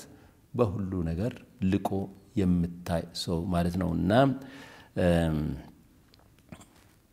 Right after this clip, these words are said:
ይህ ሰው በሁሉ ነገር ልቆ የምታይ ወይም፣ እ፣ የሚገለጽ ሰው የራሱን ብቻ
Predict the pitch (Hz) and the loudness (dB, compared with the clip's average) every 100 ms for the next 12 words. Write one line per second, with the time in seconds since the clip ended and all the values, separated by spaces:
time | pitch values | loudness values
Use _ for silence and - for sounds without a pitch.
0 | _ _ _ - 110 117 - 90 113 160 | _ _ _ 2 6 6 4 2 2 2
1 | - - 98 95 92 85 87 85 90 87 | -2 2 2 4 4 4 2 4 2 4
2 | 101 87 90 87 87 - - 87 85 92 | 2 2 4 2 0 -4 -4 -2 -2 -2
3 | 90 95 95 - - - - 92 87 78 | -2 -2 -8 -18 -20 -20 -12 -6 -4 -4
4 | 82 80 78 76 - - _ _ _ - | -6 -8 -8 -12 -16 -20 _ _ _ 2
5 | 90 90 87 90 87 90 - - 90 98 | 4 4 2 2 4 2 0 -4 0 2
6 | 160 - - - - _ _ _ _ - | 2 -2 -16 -20 -20 _ _ _ _ -20
7 | - _ - _ - 98 101 107 107 104 | -20 _ -20 _ 0 4 6 8 6 2
8 | 120 101 92 - | 0 2 0 -2